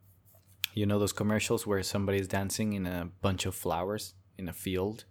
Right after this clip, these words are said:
just doing circles? I don't know. Like, who's gonna do that? Really? Are you ever gonna,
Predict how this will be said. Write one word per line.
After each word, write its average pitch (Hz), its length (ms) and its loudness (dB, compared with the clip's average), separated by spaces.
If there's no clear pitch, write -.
just - 320 -6
doing 92 220 -4
circles? 95 500 -4
I 90 60 -4
don't 87 200 -4
know. 80 160 -8
Like, - 200 -10
who's 127 220 4
gonna 101 180 0
do 92 140 -2
that? 85 160 -4
Really? 98 360 0
Are 123 80 4
you 117 140 10
ever 113 140 6
gonna, 107 260 2